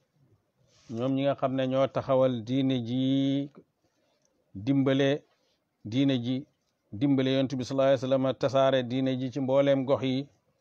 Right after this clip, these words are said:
ci mbooleem wàll yi, ak tim ci képp koo xam ne nii daf leen a topp ci rafetal ci mbooleem jamono yi.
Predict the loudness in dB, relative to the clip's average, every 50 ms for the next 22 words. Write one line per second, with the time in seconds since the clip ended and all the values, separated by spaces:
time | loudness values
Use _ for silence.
0 | _ _ -6 -2 2 4 4 4 4 4 4 4 4 4 2 0 -2 -4 -6 -10
1 | _ _ _ _ _ _ _ _ _ _ _ _ _ _ _ _ _ _ _ _
2 | _ _ _ _ _ _ _ _ _ _ _ _ _ _ _ _ _ -6 -6 -6
3 | -6 _ -6 -4 -4 -2 -4 -4 -8 -12 _ _ -4 -4 -4 -6 -10 -6 -2 0
4 | 0 0 0 -2 -4 -2 -2 -4 -4 -4 -4 -6 -6 -6 -6 -6 -6 -6 -6 -6
5 | -6 -6 -6 -10 -12 -10 -8 -6 -6 -6 -6 -6 -6 -6 -8 -8 -10 -12 -12 -10
6 | -6 -6 -6 -6 -6 -8 -8 -8 -10 -10 -10 -14 -16 -18